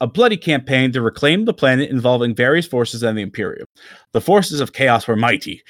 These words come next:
but the forces of the Imperium proved even mightier. The forces of the Imperium included Grey Knights, Angels of Absolution, Dark Angels, Red Scorpions,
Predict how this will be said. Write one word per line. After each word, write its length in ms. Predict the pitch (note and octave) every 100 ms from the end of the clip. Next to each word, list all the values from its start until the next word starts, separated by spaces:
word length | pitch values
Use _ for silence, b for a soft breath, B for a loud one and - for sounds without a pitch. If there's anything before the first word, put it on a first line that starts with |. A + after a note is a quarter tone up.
| B -
but 100 | A#2+
the 60 |
forces 420 | - E3 C3 A2+ A2+
of 120 | G#2
the 80 | G2
Imperium 420 | F#2+ A#2+ G2+ F2
proved 380 | G#2+ F#2+ - -
even 260 | G2+ F#2
mightier. 560 | F2+ G2+ G2+ - - - _ B B -
The 100 | B2+
forces 380 | A3 - - C#3
of 80 |
the 100 | B2
Imperium 460 | A2+ G2+ C3 B2 A2
included 560 | G2 - G#2 F#2+ G#2+ _ _
Grey 160 | A#2+ C#3
Knights, 380 | A#2+ D3+ - - _ _ _ _ C#3+
Angels 320 | D3 C#3+ C3+
of 80 | A#2+
Absolution, 680 | B2 B2+ B2+ G2+ C3+ D3 - _ _ _ -
Dark 240 | F3 -
Angels, 480 | F#2+ F#2+ G2+ - - _ _
Red 160 | C#3 D#3+
Scorpions, 640 | - G#2+ F#2 F#2 G2 -